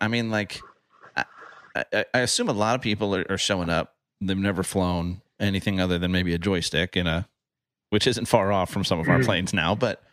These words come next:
Speaker 1: you know, haven't flown anything outside of video games. So from, from the time you walk through the door,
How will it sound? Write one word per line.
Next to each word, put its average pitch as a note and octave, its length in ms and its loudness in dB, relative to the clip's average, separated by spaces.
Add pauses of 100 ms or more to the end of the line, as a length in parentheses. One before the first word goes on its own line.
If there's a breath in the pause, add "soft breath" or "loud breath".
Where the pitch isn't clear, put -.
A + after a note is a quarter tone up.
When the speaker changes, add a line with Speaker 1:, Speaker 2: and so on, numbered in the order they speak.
(380)
Speaker 1:
you A2+ 160 2
know, E2 240 0
haven't A#2 240 0
flown G#2 240 0
anything F#2+ 300 -2
outside F2 280 0
of E2 60 -4
video F2 320 -2
games. D#2 340 -4
So G2+ 240 0 (340 loud breath)
from, A#2 340 0
from A#2 180 -2
the G2 80 0
time G3 240 -2
you C#3+ 120 0
walk C3 220 -2
through A#2 140 -4
the G2 80 -8
door, D2+ 460 -2